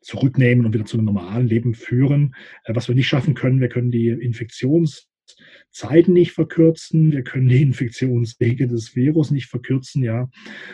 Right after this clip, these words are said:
aber wir können vielleicht dafür sorgen, äh, dass sich auch zukünftiger weniger Leute anstecken, weil man eben über die Heatmap erkennen kann, wo sind, äh, Gefährdungsgebiete und wo sind keine Gefährdungsgebiete.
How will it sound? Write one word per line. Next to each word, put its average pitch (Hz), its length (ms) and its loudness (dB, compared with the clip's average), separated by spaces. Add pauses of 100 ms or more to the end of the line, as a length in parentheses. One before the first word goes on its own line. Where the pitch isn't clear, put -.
aber 117 160 -4
wir 117 80 -4
können 117 160 -4
vielleicht 117 220 -2
dafür 110 180 -8
sorgen, 117 400 -6 (280)
äh, 117 80 -8
dass 117 160 -8
sich 113 120 -4
auch 107 80 -6
zukünftiger 113 600 -8
weniger 110 260 -2
Leute 107 240 -4
anstecken, 123 560 -6 (340)
weil 104 140 -6
man 135 400 -4
eben 117 320 -2
über 120 180 0
die 110 120 -2
Heatmap 123 500 -2 (140)
erkennen 110 500 -6
kann, 113 420 -6
wo 104 160 -4
sind, 110 500 -6 (180)
äh, 104 200 -16
Gefährdungsgebiete 107 1000 -8
und 110 220 -8
wo 95 80 -14
sind 107 260 -14
keine - 280 -12
Gefährdungsgebiete. - 720 -20